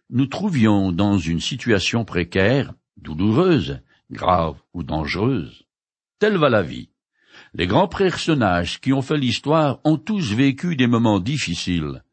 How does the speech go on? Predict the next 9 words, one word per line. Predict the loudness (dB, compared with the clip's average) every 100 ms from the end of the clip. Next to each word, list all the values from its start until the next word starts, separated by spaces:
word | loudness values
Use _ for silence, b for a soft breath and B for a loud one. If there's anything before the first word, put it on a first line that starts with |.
| _ _
voire | -2 2 4 2 -4 -14 _ _ _
terribles. | 0 2 0 0 -8 -10 _ _
Il | 0 2
en | 2 0
est | -2
de | 0
même | 2 2 2 0 0 -4 -8 _
de | -2 0
ceux | 0 0 2 2 0